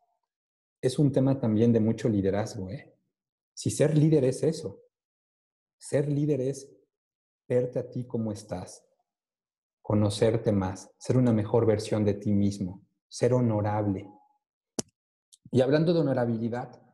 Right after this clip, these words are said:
este, lo, lo uno con la siguiente diapositiva, eh, hay esta frase que me gusta mucho que es "cero bullshit", ¿no?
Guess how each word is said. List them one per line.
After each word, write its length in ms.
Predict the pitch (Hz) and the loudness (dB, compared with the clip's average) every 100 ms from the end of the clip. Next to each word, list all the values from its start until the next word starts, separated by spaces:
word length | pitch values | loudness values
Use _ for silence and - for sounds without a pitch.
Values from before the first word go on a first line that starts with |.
| _ _ | _ _
este, 640 | - - - 98 95 95 - | -16 -14 -4 0 0 -4 -4
lo, 320 | 104 98 101 101 | 2 2 2 2
lo 80 | 110 | 2
uno 280 | 117 123 120 | 4 2 0
con 140 | 104 | -4
la 80 | 101 | -4
siguiente 380 | - 110 107 120 | -2 -4 2 2
diapositiva, 920 | 104 104 - - 120 113 123 - _ _ _ _ _ _ _ _ | 2 -4 -12 -10 -2 -2 -2 -8 _ _ _ _ _ _ _ _
eh, 280 | 113 107 104 - | -2 0 0 2
hay 140 | 143 | 2
esta 200 | 139 131 | 2 -2
frase 360 | - 131 - - | 0 0 0 -2
que 80 | 110 | 0
me 120 | 107 | 0
gusta 300 | 110 117 117 | 0 -2 0
mucho 380 | 113 113 117 - | 0 2 -2 2
que 100 | 104 | 0
es 160 | 104 | 2
"cero 220 | 127 123 | 4 4
bullshit", 420 | 107 110 107 - _ _ _ - | 4 0 -2 -12 _ _ _ -8
¿no? 260 | 107 165 | -8 -8